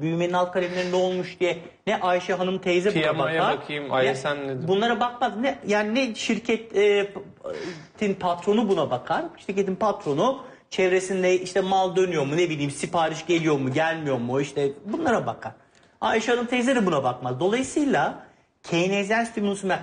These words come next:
Speaker 1: iki bin sekiz yılında tüm yani Avrupa bir araya geldi, Amerika bir araya geldi, yapmadıklarını bırakmadılar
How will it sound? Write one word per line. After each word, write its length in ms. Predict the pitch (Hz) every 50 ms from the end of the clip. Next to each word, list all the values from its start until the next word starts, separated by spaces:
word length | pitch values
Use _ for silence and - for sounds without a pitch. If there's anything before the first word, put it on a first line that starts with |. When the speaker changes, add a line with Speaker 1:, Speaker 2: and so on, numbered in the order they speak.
| -
Speaker 1:
iki 180 | 165 - - 214
bin 100 | 226 220
sekiz 380 | 220 - 202 208 - 277 254
yılında 540 | 214 185 170 156 151 143 143 185 247 302 - - - _ _ _ _ _ _ _ _ _ _ _ _ -
tüm 500 | - 240 269 277 285 294 320 269 - - _ _
yani 140 | 151 165 185 180 -
Avrupa 480 | 156 160 170 185 185 185 - 175 156
bir 100 | 160 156
araya 180 | 151 147 139 135
geldi, 240 | 135 127 120 123 131
Amerika 500 | - 135 143 156 170 180 175 175 147 135
bir 120 | 139 151 170
araya 160 | 196 196 185
geldi, 280 | 165 160 151 135 123 110 113
yapmadıklarını 840 | 151 165 185 - - 160 151 151 147 147 - - 143 139 139 131 131
bırakmadılar 640 | 139 143 151 160 - - 127 117 104 110 110 110